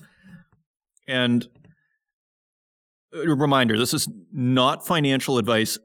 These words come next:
any of this. But what I do recommend is education, because the problem with investing in and not knowing what you're investing in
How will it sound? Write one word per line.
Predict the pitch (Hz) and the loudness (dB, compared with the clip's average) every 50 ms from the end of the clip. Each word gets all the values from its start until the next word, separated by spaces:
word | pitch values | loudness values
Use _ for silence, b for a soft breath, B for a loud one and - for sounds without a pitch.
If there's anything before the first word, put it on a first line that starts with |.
| _ - | _ -10
any | 120 113 113 117 117 113 | -6 -4 -2 0 0 0
of | 107 98 - - _ _ | -2 -4 -8 -14 _ _
this. | - - - - - - - - - - _ _ _ _ _ _ _ _ _ _ _ _ _ _ _ _ _ _ _ _ _ - | -16 -12 -10 -8 -6 -6 -6 -8 -10 -12 _ _ _ _ _ _ _ _ _ _ _ _ _ _ _ _ _ _ _ _ _ -6
But | 135 143 127 | -2 -2 0
what | 135 131 127 | 0 2 2
I | 127 123 | 0 0
do | 110 101 147 175 208 | 2 2 2 2 2
recommend | 196 175 143 127 - 135 120 107 104 101 101 101 107 107 - | 2 2 2 0 0 -2 -2 0 0 0 0 0 0 -2 -2
is | - 113 104 - - | -4 -6 -6 -4 -2
education, | 131 131 117 120 113 - - 120 113 117 120 - - - - - - - 120 117 - | -2 -2 -2 -2 -4 -2 -2 -2 -2 0 0 0 -2 -2 -4 -8 -10 -12 -12 -10 -10
because | - 120 - - 131 131 127 120 117 113 - - - b b b b b b b | -10 -8 -4 0 0 2 2 2 2 0 -2 -4 -6 b b b b b b b
the | - - | -14 -14
problem | - - - 143 147 170 190 190 208 208 208 208 208 196 160 151 b b b b b b b _ | -6 -2 -2 0 0 0 0 2 2 2 2 2 2 0 -2 -4 b b b b b b b _
with | 139 131 123 - | -6 -4 -2 0
investing | 143 117 110 104 135 139 156 - - - 175 170 160 156 | 2 2 2 2 2 2 0 0 -2 0 0 0 0 -2
in | - - - 123 117 113 120 | -2 -2 0 2 2 2 0
and | - 113 104 104 104 | 0 0 2 2 4
not | 107 113 120 135 165 - - | 4 4 4 2 0 0 0
knowing | 131 120 117 117 123 131 139 143 139 | 0 2 2 2 2 2 0 0 0
what | 120 117 113 | 0 0 0
you're | 117 110 107 | 0 0 0
investing | 101 98 95 101 78 95 - - - 160 143 135 | 0 0 0 -2 -2 -2 -2 -4 -2 -2 -2 -2
in | 147 160 180 196 208 208 | -2 -2 -2 0 -2 -2